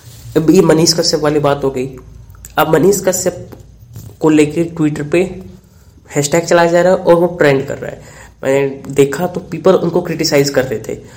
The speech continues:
तो मैंने उसी में का एक पोस्ट लिया। मैंने दैनिक भास्कर ने भी उनके ऊपर आर्टिकल लिखा था, मैंने वो दैनिक भास्कर का लिंक लिया और बिहार ऑफिशियल का ट्वीट लिया, ट्वीट का लिंक लिया और मैंने Facebook पेज पे डाल दिया।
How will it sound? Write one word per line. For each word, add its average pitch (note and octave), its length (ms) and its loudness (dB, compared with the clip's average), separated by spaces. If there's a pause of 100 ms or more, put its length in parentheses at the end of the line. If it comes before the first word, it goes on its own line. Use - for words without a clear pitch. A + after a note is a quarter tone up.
(240)
तो D3 80 -2
मैंने C#3+ 280 -2
उसी D#3 400 -6
में F3 180 -2
का D#3+ 120 -2
एक - 280 -6
पोस्ट C#3+ 300 2
लिया। D#3+ 220 -2
मैंने C3+ 220 0
दैनिक B2+ 300 2
भास्कर C#3 480 -2 (340)
ने D3+ 100 4
भी E3 160 -2
उनके F3+ 220 -6
ऊपर D#3+ 200 -2
आर्टिकल B2+ 340 -4
लिखा C#3 280 -2
था, D3+ 100 0
मैंने C#3+ 180 2
वो C#3+ 100 2
दैनिक C3+ 300 0
भास्कर B2+ 320 -4
का - 640 -10
लिंक C3+ 300 -2
लिया E3+ 420 -4 (380)
और E3+ 420 0
बिहार D3 320 -2
ऑफिशियल D#3+ 460 -2
का - 100 -2
ट्वीट D3 380 -4
लिया, A2+ 220 -2 (760)
ट्वीट C#3+ 180 -4
का - 560 -10
लिंक C3 240 2
लिया A2+ 160 -4
और A2+ 260 0
मैंने C#3+ 240 0
Facebook C#3 400 0
पेज B2 280 -6
पे A2 60 -6
डाल G#2 140 -10
दिया। G#2 180 -12